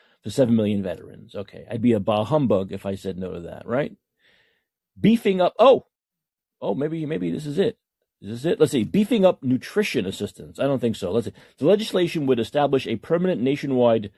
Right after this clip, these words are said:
summer E B T program. Now, the, starting in the summer of twenty twenty-four,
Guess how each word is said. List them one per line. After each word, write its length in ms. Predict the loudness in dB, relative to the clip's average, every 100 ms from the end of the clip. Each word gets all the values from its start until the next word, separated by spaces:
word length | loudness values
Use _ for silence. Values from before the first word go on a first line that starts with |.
| _
summer 500 | -6 0 0 2 0
E 160 | -4 -8
B 200 | -6 -6
T 180 | -6 -6
program. 640 | -2 -4 -4 -8 -10 -10
Now, 260 | -6 -4 -4
the, 140 | -6 -12 _
starting 300 | 0 4 4
in 60 | 2
the 60 | 0
summer 220 | 0 0
of 80 | 0
twenty 300 | 0 2 2
twenty-four, 1000 | 2 0 0 -2 0 2 2 -2 -8